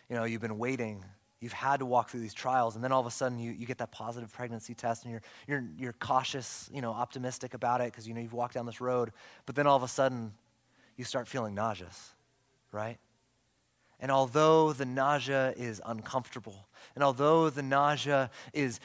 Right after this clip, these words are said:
nothing that we would necessarily choose, although the nausea is unpleasant, the nausea is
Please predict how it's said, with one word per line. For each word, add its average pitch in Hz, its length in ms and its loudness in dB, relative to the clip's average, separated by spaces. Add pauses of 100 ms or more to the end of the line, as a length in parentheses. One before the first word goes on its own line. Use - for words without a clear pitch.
(120)
nothing 156 520 4
that 135 120 2
we 143 100 -2
would 135 160 -2
necessarily 135 760 0
choose, 127 440 -4
although 139 220 2
the 147 100 -2
nausea 143 360 2
is 147 200 2
unpleasant, 127 600 -2 (260)
the 139 80 -2
nausea 139 760 0
is 139 420 0